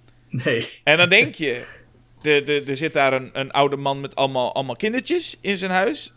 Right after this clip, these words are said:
Speaker 2: Maar wat zegt hij? Waar, hij bevalt hem niet. Ja, moet je zien hoe zijn huis eruit ziet. Kan toch niet? En dan zeggen ze ook,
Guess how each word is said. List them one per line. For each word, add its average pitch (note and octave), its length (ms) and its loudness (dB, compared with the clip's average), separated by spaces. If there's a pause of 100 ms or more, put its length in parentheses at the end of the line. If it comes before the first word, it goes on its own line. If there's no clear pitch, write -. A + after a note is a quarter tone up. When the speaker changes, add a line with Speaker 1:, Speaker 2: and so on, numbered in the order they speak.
(140)
Speaker 2:
Maar E3 200 6
wat E3+ 180 4
zegt G#3+ 240 2
hij? F#3+ 160 -2
Waar, D#3+ 160 6
hij D#3+ 120 4
bevalt G#3 340 2
hem A3+ 120 -4
niet. A#3 220 -8
Ja, C3+ 360 2 (360)
moet E3+ 160 0
je G#3 60 2
zien B3 220 0
hoe A3 100 -4
zijn F3 160 -2
huis G#3+ 280 2
eruit C3+ 280 2
ziet. - 400 -8 (440)
Kan B3 220 -2
toch D3+ 220 -10
niet? D#3+ 200 -4
En F#3 60 -2
dan E3+ 80 0
zeggen G#3 260 -2
ze A2 100 0
ook, F#3 260 0